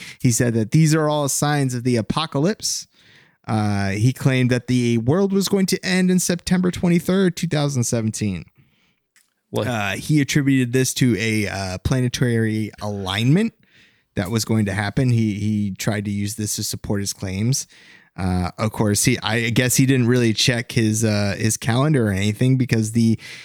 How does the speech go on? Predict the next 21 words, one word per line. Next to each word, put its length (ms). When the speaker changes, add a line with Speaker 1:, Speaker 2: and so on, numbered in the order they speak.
Speaker 1:
the 100
planetary 540
alignments 420
that 140
he 100
claimed 460
were 140
going 260
to 160
be 260
the 340
end 500
of 500
the, 540
you 100
know, 140
civilization 760
as 220
we 100
know 180
it 200